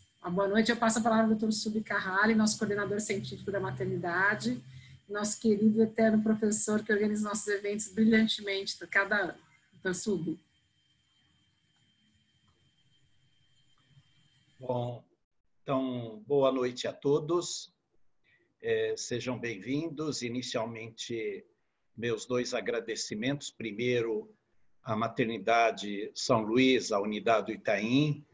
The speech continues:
Speaker 2: é, no nome de seus diretores, que é o doutor José Jair, e a querida doutora Márcia, que é a nossa diretora da maternidade,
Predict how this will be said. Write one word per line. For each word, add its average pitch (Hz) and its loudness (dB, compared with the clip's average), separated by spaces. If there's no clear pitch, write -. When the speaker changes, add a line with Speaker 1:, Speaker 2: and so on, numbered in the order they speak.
Speaker 2:
é, 101 -2
no 107 -2
nome 113 2
de 95 -4
seus 104 2
diretores, 131 8
que 110 2
é 104 6
o 107 2
doutor 107 0
José 98 -4
Jair, 117 4
e 104 2
a 104 4
querida 107 2
doutora 101 0
Márcia, 120 0
que - -2
é 107 4
a 104 2
nossa 101 -2
diretora 104 2
da 98 0
maternidade, 113 2